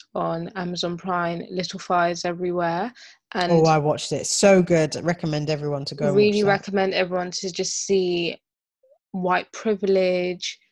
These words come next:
Speaker 2: Mm.
Speaker 1: um, and
Speaker 2: It's
Speaker 1: how
Speaker 2: very subtle as well.
Speaker 1: it's really subtly done, but it's done, like, it's so realistic.
Speaker 2: Mm, mm, mm.
Speaker 1: It's
Speaker 2: And
Speaker 1: done,
Speaker 2: powerful.
Speaker 1: it's realistic and powerful. And I mentioned it because there's a situation there where there's a white girl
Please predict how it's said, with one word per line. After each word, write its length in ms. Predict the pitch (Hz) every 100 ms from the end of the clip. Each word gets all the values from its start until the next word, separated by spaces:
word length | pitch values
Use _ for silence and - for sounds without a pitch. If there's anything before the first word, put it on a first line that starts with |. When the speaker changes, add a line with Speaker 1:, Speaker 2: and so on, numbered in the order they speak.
| _
Speaker 2:
Mm. 580 | 165 180 175 170 160 156
Speaker 1:
um, 600 | 151 180 175 170 165 170 -
and 120 | 185
Speaker 2:
It's 80 | 180
Speaker 1:
how 360 | 160 175 170 170
Speaker 2:
very 280 | 240 311 311
subtle 720 | - - 214 214 - 156 147
as 140 | 147
well. 280 | 160 156 147
Speaker 1:
it's 180 | 233 220
really 460 | 220 208 240 226
subtly 540 | 220 - 233 - 214 208
done, 240 | 214 202
but 140 | 185 185
it's 180 | -
done, 240 | - 196 139
like, 200 | 190 190
it's 160 | - -
so 200 | - 190
realistic. 720 | 180 175 185 - - 160 - _ - _ -
Speaker 2:
Mm, 380 | 180 175 165 160
mm, 240 | - 170 147
mm. 300 | 170 160 170
Speaker 1:
It's 160 | 175
Speaker 2:
And 80 | 180
Speaker 1:
done, 260 | 175 185 196
Speaker 2:
powerful. 420 | - 165 160 165 175
Speaker 1:
it's 160 | 190 190
realistic 480 | 196 196 202 208 196
and 80 | 190
powerful. 500 | 190 185 - 175 127
And 260 | 160 175 -
I 80 | 185
mentioned 500 | 196 208 202 202 180
it 140 | 175
because 340 | 185 - 190 -
there's 140 | 170
a 60 | 180
situation 640 | - - - 180 175 175
there 240 | 170 165 165
where 140 | 165
there's 200 | 165 160
a 60 | 165
white 320 | 165 170 -
girl 340 | 175 170 170